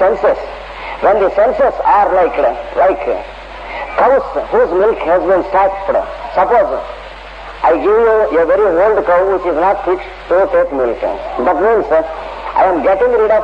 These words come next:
some nonsensical expe-, uh, expenditure. Your offering should not be like that.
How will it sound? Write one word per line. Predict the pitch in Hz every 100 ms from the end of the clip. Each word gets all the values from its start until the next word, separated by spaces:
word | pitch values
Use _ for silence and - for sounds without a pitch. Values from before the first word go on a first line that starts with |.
| -
some | 202 196
nonsensical | 175 202 214 214 175 180
expe-, | 160 - - 208 185
uh, | 165 - -
expenditure. | - - 214 180 165 135 - - - - - - - - - - - - - - -
Your | 640 185
offering | 196 226 226
should | 190 180
not | 196 190
be |
like | 170 170 -
that. | -